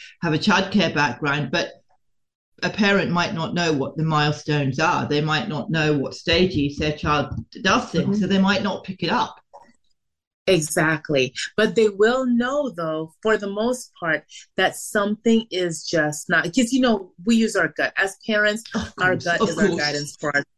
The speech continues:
Speaker 2: child. So when you get that gut feeling that, hmm, just to quote a parent, "Something just doesn't feel right."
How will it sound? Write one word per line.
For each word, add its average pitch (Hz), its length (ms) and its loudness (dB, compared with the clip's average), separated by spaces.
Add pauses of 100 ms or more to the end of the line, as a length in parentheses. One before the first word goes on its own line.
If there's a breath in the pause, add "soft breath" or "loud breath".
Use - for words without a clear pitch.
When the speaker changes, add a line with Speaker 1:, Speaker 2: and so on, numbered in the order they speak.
Speaker 2:
child. 127 240 -6 (300 loud breath)
So 202 280 2
when 208 320 2
you 247 220 0
get 214 240 0
that 185 220 -4
gut 180 280 -2
feeling 185 400 0
that, 165 180 2 (180)
hmm, 277 340 2
just 269 200 -2
to 240 80 -2
quote 190 260 0
a - 20 0
parent, 170 320 -2 (240 loud breath)
"Something 233 500 2
just 190 240 -6
doesn't 156 360 -2 (100)
feel 143 240 -2
right." 120 400 -2